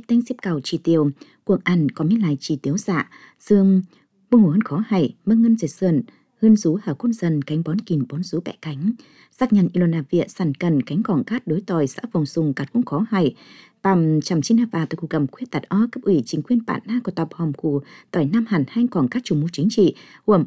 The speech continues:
mư cọp hòm bạc hanh còng côn dần, nhiệt lọ tát tám hấp Vịa dệt khỏng bưng côn nhìn cô tìm chờ, cuồng phòng bò mè chở côn nổi côn. Tỏi năm trùng chở ẩn,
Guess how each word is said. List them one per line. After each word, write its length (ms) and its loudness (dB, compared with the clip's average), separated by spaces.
mư 240 6
cọp 180 -6
hòm 220 -4
bạc 180 -8
hanh 160 2
còng 200 -2
côn 160 0
dần, 280 2
nhiệt 220 4
lọ 280 2
tát 160 -6
tám 180 0
hấp 120 0
Vịa 160 0
dệt 240 0
khỏng 220 -4
bưng 120 2
côn 160 2
nhìn 140 2
cô 200 -6
tìm 180 -2
chờ, 240 -2
cuồng 240 4
phòng 240 0
bò 100 -2
mè 260 -4
chở 140 -4
côn 180 -2
nổi 180 0
côn. 300 6
Tỏi 120 2
năm 200 4
trùng 180 2
chở 200 -2
ẩn, 220 2